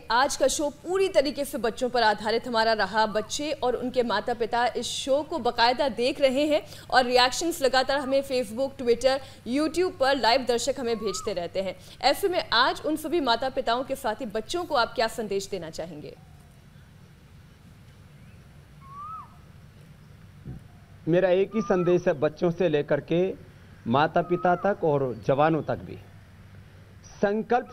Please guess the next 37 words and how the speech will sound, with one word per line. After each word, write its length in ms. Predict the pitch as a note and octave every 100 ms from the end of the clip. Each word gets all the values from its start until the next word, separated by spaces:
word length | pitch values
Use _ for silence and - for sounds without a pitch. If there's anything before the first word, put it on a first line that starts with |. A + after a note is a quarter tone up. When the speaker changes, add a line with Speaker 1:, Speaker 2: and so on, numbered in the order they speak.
| -
Speaker 2:
से 120 | B3+
सिद्धि 440 | - F#3 C#3 G#3+
का 340 | A#3 A#3 A3+ -
एक 200 | G3+ G3+
मंत्र 340 | F3+ G3+ A3+ A3+
मोदी 360 | G3 F#3+ B3+
जी 180 | G3 A#3
ने 100 | A#3
भी 100 | G#3
अपनी 240 | G#3+ G3+
सरकार 460 | G3+ E3+ D#3 F3 F3+
को 140 | F3+
दिया 240 | F3 E3 E3+
और 100 | E3+
देश 240 | D3 D3+
को 140 | - D#3+
भी 140 | D3
दिया। 280 | A2+ G#2+ F2 - - - - - - - - - -
हमारे 340 | E3 F3+ G3+
योग 420 | F3+ D3+ G3+ A3
में 200 | G#3 G3
भी 320 | E3+ F3+ F#3+ - - - - -
बहुत 420 | C#3+ G3 A#3+ A#3+
बड़ी 260 | E3 F#3+
भूमिका 460 | E3 D3 F3+ F3+ E3
है 140 | D#3
संकल्प 540 | D#3+ D3 C3 D3+ D3 -
की, 100 | A2+
और 180 | - D#3+
मेरे 240 | F3 G#3+
तो 140 | A#3+ A#3+
जीवन 320 | E3+ G#3 A#3
का 120 | A3+
ही 120 | A3
मंत्र 300 | G#3+ F3+ F#3
रहा 200 | D#3+ C#3+
है, 200 | A#2 G3